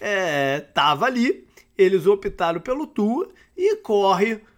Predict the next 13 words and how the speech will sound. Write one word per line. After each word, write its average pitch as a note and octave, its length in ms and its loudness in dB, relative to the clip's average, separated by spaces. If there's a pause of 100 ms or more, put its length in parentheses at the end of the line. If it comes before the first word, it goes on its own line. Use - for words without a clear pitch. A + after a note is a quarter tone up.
(180)
na C3 920 -6
informação F3 800 -6
de A#3 140 -12
que C4+ 360 -12
o, B3+ 220 -12
a G#3 120 0
preferência F#3+ 1080 -2
do F3+ 140 -2
Brian C#3+ 460 -2
Flores G#3 540 -2
era G3+ 260 2
o F#4+ 120 -6
Herbert. E3+ 560 -2